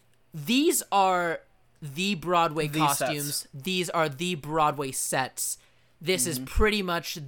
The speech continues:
Speaker 1: the, this is entirely the Broadway staging and choreography.
Speaker 2: The production had closed, so they just shipped everything off to Massachusetts.
Speaker 1: And another thing,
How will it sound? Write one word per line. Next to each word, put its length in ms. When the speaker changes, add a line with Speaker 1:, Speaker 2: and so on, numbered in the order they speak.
Speaker 1:
the, 200
this 260
is 120
entirely 800
the 220
Broadway 480
staging 500
and 180
choreography. 960
Speaker 2:
The 140
production 720
had 400
closed, 680
so 380
they 180
just 320
shipped 360
everything 440
off 320
to 220
Massachusetts. 1000
Speaker 1:
And 160
another 400
thing, 320